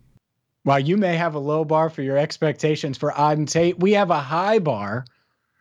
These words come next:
for our transportation, right? We don't want unreliable transportation. With rock auto dot com, they can help you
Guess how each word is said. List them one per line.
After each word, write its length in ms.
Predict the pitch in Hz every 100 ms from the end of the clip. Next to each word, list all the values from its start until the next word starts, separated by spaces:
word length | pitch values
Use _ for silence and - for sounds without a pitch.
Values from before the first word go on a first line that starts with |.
| _ _
for 180 | -
our 100 | 143
transportation, 920 | 131 170 151 - 139 - 151 127 113
right? 260 | 107 123 135
We 120 | 139
don't 220 | 139 156 156
want 240 | 143 147
unreliable 680 | 139 139 135 131 131 131 120
transportation. 880 | 110 139 123 - 117 147 143 120 123
With 180 | 113 127
rock 240 | 135 143
auto 240 | 143 135 131
dot 300 | 135 131 -
com, 320 | 143 147 147 - - _
they 200 | - 135
can 160 | 143 147
help 320 | 117 131 117
you 340 | 127 143 127